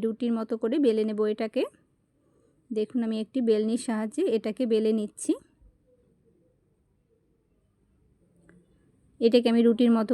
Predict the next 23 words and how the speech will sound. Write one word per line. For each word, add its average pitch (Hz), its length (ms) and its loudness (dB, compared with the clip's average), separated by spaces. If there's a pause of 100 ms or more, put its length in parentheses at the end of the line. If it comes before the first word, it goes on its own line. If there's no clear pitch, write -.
করে 240 220 4
বেলে 220 220 6
নিলাম। 226 220 2 (120)
দেখুন 226 220 2 (100)
একটি 269 240 2 (500)
কেকের 240 400 2
বাটি 226 280 0
নিয়ে 226 200 0
নিয়েছি, 226 240 -2 (120)
ছোট 220 200 -2 (160)
বোল, 214 200 4 (680)
এটা 220 240 0
দিয়ে 226 160 2
আমি 220 160 -2
এটাকে 220 240 -2 (100)
কেটে 254 260 2
নেব 208 120 -4 (240)
গোল 220 220 4
গোল 226 120 2 (100)
করে। 226 160 4 (440)
খেয়াল 226 280 0
করে 226 140 2 (100)
দেখুন 269 260 -2